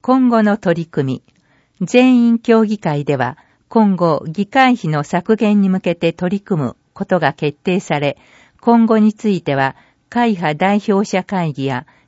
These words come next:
全員協議会の場で改めて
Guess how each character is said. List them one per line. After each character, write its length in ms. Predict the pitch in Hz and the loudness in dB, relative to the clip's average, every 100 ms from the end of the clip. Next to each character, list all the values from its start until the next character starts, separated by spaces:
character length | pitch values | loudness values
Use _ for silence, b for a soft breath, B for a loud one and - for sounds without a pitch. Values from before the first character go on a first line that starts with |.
| - | -8
全 500 | 175 226 226 220 214 | 0 2 4 2 2
員 120 | 202 | -2
協 300 | - 226 214 | -2 0 0
議 160 | 214 208 | 0 -4
会 300 | 180 151 143 | -4 -4 -4
の 120 | 143 | -4
場 140 | 156 | -4
で 240 | 139 120 b b b | -4 -6 b b b
改 400 | 180 220 220 226 | -4 -2 0 0
め 80 | 190 | -2
て 300 | - 131 | -2 -2